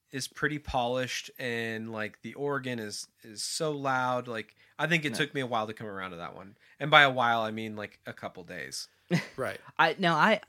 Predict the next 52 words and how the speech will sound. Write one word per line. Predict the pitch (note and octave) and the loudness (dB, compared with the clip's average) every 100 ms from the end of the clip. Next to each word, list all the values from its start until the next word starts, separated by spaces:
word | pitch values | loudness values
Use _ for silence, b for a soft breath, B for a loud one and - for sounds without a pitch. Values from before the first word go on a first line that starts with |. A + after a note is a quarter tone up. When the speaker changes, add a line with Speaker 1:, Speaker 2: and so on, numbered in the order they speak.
| _ - | _ 6
Speaker 2:
I | E3 G3 | 6 6
didn't | F3+ D#3 | 2 2
appreciate | C3 C#3 C#3 - B2+ A#2 - - | 0 -2 -2 0 2 2 -2 -6
Mutt | A#2+ A#2+ A2+ - _ _ _ _ _ _ _ _ - | -2 0 0 -4 _ _ _ _ _ _ _ _ -2
as | C3 A#2 | 0 0
much | B2 A#2 - | 0 0 -2
until | A2 A2+ A2 - _ _ _ _ _ _ _ _ _ - | -6 -4 -4 -6 _ _ _ _ _ _ _ _ _ -4
I | A#2+ | -2
saw | - A#2 | 0 0
the | A2 | 0
movie. | A2+ A#2 A#2+ A#2+ B2+ B B - | 0 2 2 0 -4 B B 0
Speaker 3:
Yeah. | B2+ | 8
Speaker 2:
I | C#3+ | 8
remember, | D#3+ D3+ D3+ B2+ | 8 6 4 4
like, | C3+ | 4
I | C#3+ | 4
had | C#3+ | 4
a | B2 | 2
different | A2 B2 D3+ D3 | 0 -2 -2 -4
appreciation | D#3+ D3+ E3 D#3+ D#3+ E3 | -4 -6 -4 -4 -4 -8
for | C#3+ | -2
Speaker 1:
Yeah. | D#3+ | 2
Speaker 2:
it | D#3+ | 4
Speaker 3:
So | D#3+ | 4
it's | B2+ | 2
Speaker 2:
because | C3+ D3+ | 4 6
Speaker 3:
what | D#3 | 8
I | D3+ | 8
Speaker 2:
it, | D3 | 8
Speaker 3:
picture | D#3+ - B2+ G#2 G#2 | 4 4 2 0 -6
when | B2 A3 | 6 10
Speaker 2:
right, | G#3+ E3 | 12 10
Speaker 3:
I | |
hear | C#3+ | 8
that | C#3 F#3 | 4 4
Speaker 2:
it, | |
Speaker 3:
drum | C#3+ D3+ | 4 2
Speaker 2:
it, | D#3+ | 0
Speaker 3:
part, | G#2+ - | -6 4
Speaker 2:
well, | G#3+ | 6
Speaker 3:
is | G3+ | 8
Speaker 2:
it | |
Speaker 3:
them | A3 | 6
Speaker 2:
was | G#3+ F#3 | 6 4
just | G3 | 0
the | F#3 | -4
perfect | - E3+ C#3 A2 - | -6 -6 -4 -4 -2
song | G#2+ | -2
Speaker 3:
Yeah. | G#2+ | -2
Speaker 2:
for | A2 | -4
that | G#2 G2+ | -6 -6
scene. | - A2+ A2 | -2 -2 -2